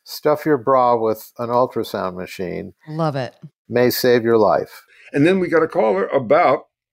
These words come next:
Speaker 3: hangovers. Can we eliminate, is there something out there that all of a sudden can eliminate hangovers?
Speaker 1: Alcarel,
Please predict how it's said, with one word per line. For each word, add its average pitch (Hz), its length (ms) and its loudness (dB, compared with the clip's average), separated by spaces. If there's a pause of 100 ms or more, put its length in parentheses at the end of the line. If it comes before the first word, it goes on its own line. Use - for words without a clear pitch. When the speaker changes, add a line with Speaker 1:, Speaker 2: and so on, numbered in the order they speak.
(520)
Speaker 3:
hangovers. 139 580 -2
Can 101 160 2
we 101 120 4
eliminate, 131 480 4
is 98 100 0
there 85 80 -6
something 160 320 0
out 170 180 0
there 175 140 0
that 170 180 0
all 160 140 4
of 160 80 2
a 156 40 -6
sudden 151 260 0
can 120 140 0
eliminate 143 580 4 (120)
hangovers? 156 360 -2 (580)
Speaker 1:
Alcarel, 151 960 0